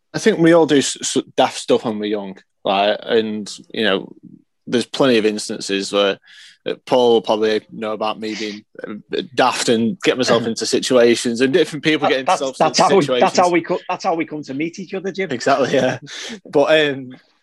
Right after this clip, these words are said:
Speaker 1: y-, you know, don't affect the rest of your life by doing something stupid that's illegal, you know, especially i-, in the public domain like it is now, because, you know,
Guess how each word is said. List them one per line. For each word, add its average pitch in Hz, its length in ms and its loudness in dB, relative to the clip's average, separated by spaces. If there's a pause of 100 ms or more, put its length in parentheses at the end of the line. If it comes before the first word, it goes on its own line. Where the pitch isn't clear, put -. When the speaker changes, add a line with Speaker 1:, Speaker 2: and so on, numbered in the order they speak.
(540)
Speaker 1:
y-, 160 180 -18
you 170 100 -4
know, 123 160 -2
don't 131 380 -2
affect - 240 -2
the 135 60 -4
rest 127 180 -2
of 107 80 -6
your 107 100 0
life 120 280 2
by 104 160 -4
doing 110 220 -8
something 98 280 -8
stupid 113 580 -2
that's - 200 -2
illegal, 104 480 -2 (420)
you 110 80 -4
know, 95 200 0
especially 98 720 0 (240)
i-, 101 60 -8
in 98 240 -6
the 98 80 -8
public 101 260 -2
domain 98 300 -2
like 95 260 -4
it - 80 -2
is 98 140 -4
now, 98 320 -6
because, - 840 -8
you - 80 -6
know, 107 180 0